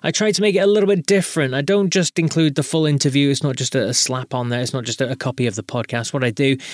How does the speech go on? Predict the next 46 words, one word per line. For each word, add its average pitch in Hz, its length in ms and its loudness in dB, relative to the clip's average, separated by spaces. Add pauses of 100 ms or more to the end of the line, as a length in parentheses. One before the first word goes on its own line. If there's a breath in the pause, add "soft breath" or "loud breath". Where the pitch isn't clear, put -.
(220 loud breath)
is 131 120 -2
include 143 380 2
parts 147 320 -2
on 139 140 2
YouTube 139 380 2
that 139 100 0
maybe 151 240 2
don't 156 140 2
get 151 120 2
used 165 260 2
in 139 80 2
the 127 60 2
podcast, 107 640 -4
or 120 80 0
mix 135 280 0
them 135 120 -2
with 120 160 -4
pictures 123 420 -4
and 110 140 -4
video 131 240 0
clips, - 320 -8
that 113 160 -6
sort 117 220 -2
of 104 80 -8
thing. 107 180 -4
Just 180 220 0
something 170 340 0
a - 20 -2
bit 131 200 -2
different 110 400 -6
for 107 160 -2
you. 110 140 0 (340 loud breath)
Just - 180 0
search 131 280 -2
for 123 180 0
Vintage 156 520 0
Rock 151 220 0
Pod 143 220 -2
on 139 180 -4
all 196 260 2
those 151 280 0
platforms, 135 680 -2 (380 loud breath)
YouTube, 123 440 0
Facebook, 117 580 -4
Instagram, 120 520 -6
Twitter. 110 460 -4